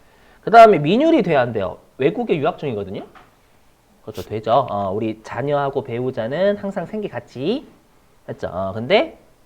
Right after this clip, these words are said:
우리 그 만약에 직계 존속이면 그냥 외국에 거주하시면 큰일 나요. 안 돼요. 맞죠? 어, 그 주거 형편상 별거라고 나와야 됩니다.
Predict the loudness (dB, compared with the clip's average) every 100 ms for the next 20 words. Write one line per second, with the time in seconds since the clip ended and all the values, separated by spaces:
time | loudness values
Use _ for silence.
0 | -20 -16 -12 -10 -8 -8 -8 -10 -10 -8
1 | -6 -6 -8 -12 -10 -6 -4 -4 -4 -4
2 | -2 -2 -2 -6 _ -10 -8 -6 -8 -8
3 | -4 -4 -2 -4 -4 -6 -6 -8 -8 -4
4 | -2 -2 -4 -14 _ _ _ -14 -8 -6
5 | -4 -6 -8 -16 -20 -20 -20 -18 -16 -16
6 | -18 _ _ _ _ _ _ _ _ -12
7 | -10 -14 _ _ _ _ _ -18 -10 -6
8 | -6 -6 -6 -6 -10 -8 -6 -4 -4 -6
9 | -8 -8 -8 -8 -12 -14 -8 -6